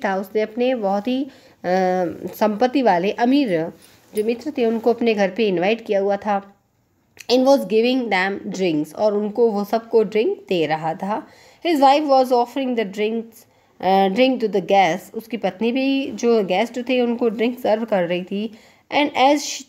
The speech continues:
took it round, और जैसे ही वो पीछे मुड़ी, she fell against the table, तो वो अगे-, उस टेबल से, अ, टकराई। And a glass full splash on to the earth,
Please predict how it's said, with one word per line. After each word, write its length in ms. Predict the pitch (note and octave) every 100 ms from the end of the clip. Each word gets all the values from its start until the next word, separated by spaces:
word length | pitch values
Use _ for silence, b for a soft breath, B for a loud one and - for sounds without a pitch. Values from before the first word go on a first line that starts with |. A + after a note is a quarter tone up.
| -
took 100 | D4 - _ -
it 360 | A3 G#3+ F#3+ G3+ B B B -
round, 540 | F3 A#3 G#3+ G3 G3+
और 120 | G3+
जैसे 340 | F#3+ F3+ F3+ G#3+
ही 160 | C4+
वो 120 | C4+ B3+
पीछे 380 | G#3+ F#3 -
मुड़ी, 300 | F#3 F3 F#3
she 200 | G3+ -
fell 360 | C#4+ B3 A#3 G#3
against 640 | G#3 C4+ C4 F3 - - - b b b
the 200 | G3 G3+
table, 440 | - G#3 F3 E3+ A3 - B B B
तो 240 | - A3 A3
वो 140 | A#3
अगे-, 560 | B3+ - G#3 F#3+ E3 E3+
उस 240 | A#3+ -
टेबल 320 | G3+ G3+ A3+
से, 240 | A3+ B3+ B3
अ, 240 | - - -
टकराई। 840 | G3 F#3+ F3+ G#3+ G#3+ F#3+ F#3+ A3+ C#4+ b b b b
And 180 | D#4 F4+
a 60 | D#4
glass 360 | B3 A3+ B3+
full 480 | C4+ - A#3+ A3 A#3
splash 760 | C#4 _ - - C4 F#3+ E3+ - - _ _ _ _ -
on 160 | F3+ F3+
to 300 | F3+ - -
the 160 | F3+
earth, 480 | F4+ - - E3 F#3